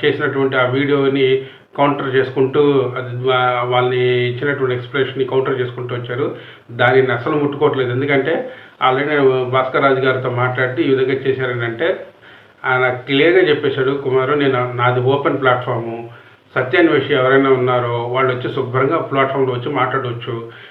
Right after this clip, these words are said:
మేము ఎవరు దాన్ని ఎవరు అడ్డు చెప్పము" అని చెప్పి క్లియర్గా చెప్పారు.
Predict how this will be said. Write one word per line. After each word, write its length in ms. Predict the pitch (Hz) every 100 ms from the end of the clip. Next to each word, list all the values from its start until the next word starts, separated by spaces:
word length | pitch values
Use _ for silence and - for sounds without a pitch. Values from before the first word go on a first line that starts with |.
| - 135
మేము 120 | 139
ఎవరు 320 | 127 135 160
దాన్ని 240 | 131 127
ఎవరు 200 | 123 135
అడ్డు 220 | 127 123 135
చెప్పము" 420 | 135 - 120 123
అని 100 | 123
చెప్పి 200 | 123 170
క్లియర్గా 360 | - 147 151
చెప్పారు. 460 | 165 135 - 113